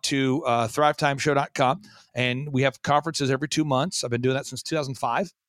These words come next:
and people can just name your price. You can pay whatever price you wanna pay. Uh, I tell people it's two hundred fifty dollars or whatever you wanna pay. I wanna make it affordable for you.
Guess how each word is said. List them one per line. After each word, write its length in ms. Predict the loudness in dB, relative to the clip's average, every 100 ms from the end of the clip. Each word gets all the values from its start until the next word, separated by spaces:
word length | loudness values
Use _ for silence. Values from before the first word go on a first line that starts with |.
| _ -10
and 100 | -4
people 200 | -2 -2
can 180 | -6
just 180 | -4 -4
name 260 | -2 -2 0
your 140 | 0
price. 320 | 2 2 2
You 80 | -4
can 80 | 0
pay 140 | 2
whatever 280 | 4 2 2
price 360 | 2 2 2 2
you 60 | 0
wanna 140 | 0
pay. 320 | 4 4 4 0 -8 -14 0
Uh, 160 | 4
I 120 | 4 4
tell 140 | 2
people 140 | 2
it's 80 | 2
two 120 | 0
hundred 160 | 0 2
fifty 200 | -2 2
dollars 380 | 4 6 6 4
or 80 | 4
whatever 220 | 4 4
you 80 | 2
wanna 160 | 2
pay. 200 | 2 4
I 60 | 4
wanna 120 | 2
make 120 | 0
it 80 | 0
affordable 360 | 2 0 0 0
for 140 |
you. 100 | 0